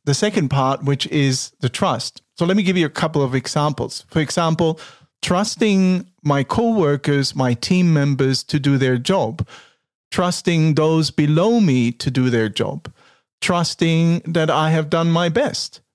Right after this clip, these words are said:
trusting that there is nothing more I can do right now in this very moment and that I need to let this moment be what it is.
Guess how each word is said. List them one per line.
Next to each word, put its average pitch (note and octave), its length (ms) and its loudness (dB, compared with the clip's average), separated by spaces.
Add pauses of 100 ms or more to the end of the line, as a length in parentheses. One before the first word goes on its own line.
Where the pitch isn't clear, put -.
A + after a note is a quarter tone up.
trusting E3+ 600 0
that E3+ 200 0
there E3 180 2
is D#3 160 -2
nothing E3+ 420 2
more E3 280 2
I D#3+ 100 -2
can E3 240 0
do G3 280 2
right C3 280 0
now C#3 340 0
in D#3+ 260 2
this F3+ 320 0
very D3+ 280 0
moment C#3 500 2
and C#3 200 0
that C#3+ 220 -2
I C3+ 160 0
need C#3 340 2
to C#3 220 0
let C3 520 0
this D#3 340 -2
moment C#3+ 520 0
be C#3 460 0
what B2 380 0
it A#2 140 -2
is. - 440 -10